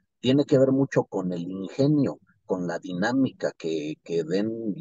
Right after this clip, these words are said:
los partidos políticos, las precandidatas, el precandidato. Ahora, ¿cómo iniciamos este proceso de precampaña? A mí me parece que no es un fracaso, como dice Juan Luis,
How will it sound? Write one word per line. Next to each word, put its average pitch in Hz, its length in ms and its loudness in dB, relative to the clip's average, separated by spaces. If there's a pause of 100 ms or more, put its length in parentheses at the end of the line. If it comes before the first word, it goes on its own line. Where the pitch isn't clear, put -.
los 78 180 -6
partidos 80 400 -14
políticos, 82 760 -4
las - 160 -6
precandidatas, - 840 -2
el - 80 -10
precandidato. 90 840 2 (600)
Ahora, 113 340 2 (540)
¿cómo 143 240 4
iniciamos 135 760 2
este 131 240 -2
proceso 113 640 0
de 98 140 0
precampaña? 110 640 2
A 117 40 0
mí 120 100 -4
me 110 100 -4
parece 110 420 -4
que 87 120 -2
no 98 180 2
es - 160 -4
un 104 160 -4
fracaso, 104 540 0
como 82 240 -2
dice 98 220 2
Juan 95 260 2
Luis, 98 340 2